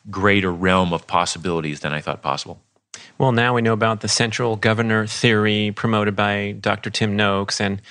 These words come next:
Speaker 2: it sounds like, and I, I can relate to this as well, where you didn't even realize your limit. Y-, y-, you didn't, you didn't realize that you had more there. And, you know, you, you talk to athletes where I,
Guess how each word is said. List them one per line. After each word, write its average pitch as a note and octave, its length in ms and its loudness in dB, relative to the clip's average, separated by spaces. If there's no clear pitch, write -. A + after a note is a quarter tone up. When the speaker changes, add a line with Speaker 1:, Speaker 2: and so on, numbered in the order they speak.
Speaker 2:
it A2 160 -4
sounds G#2 500 0
like, G2 420 0
and A2 120 0
I, A2 240 -2
I G#2+ 100 -2
can G2 280 -4
relate G2+ 340 0
to - 60 -10
this G2 200 -4
as F#2+ 140 -6
well, G#2+ 380 2
where G2 320 0
you A2+ 140 0
didn't A2+ 200 2
even G2+ 220 0
realize G2+ 720 0
your G2 200 0
limit. A2+ 480 -2
Y-, C3+ 80 -12
y-, G#2 180 -6
you A2 260 -6
didn't, A2 320 0
you A#2 80 -2
didn't A2+ 220 0
realize G#2 500 0
that F#2+ 320 -2
you G2 140 -2
had G2 180 -2
more G2 280 0
there. G2+ 480 0
And, G2 300 -2
you G#2+ 80 -2
know, G2 140 2
you, F#2+ 260 -2
you G2+ 80 -2
talk G#2 280 -2
to G2+ 140 0
athletes G2 460 -2
where F#2+ 160 0
I, G2 100 -2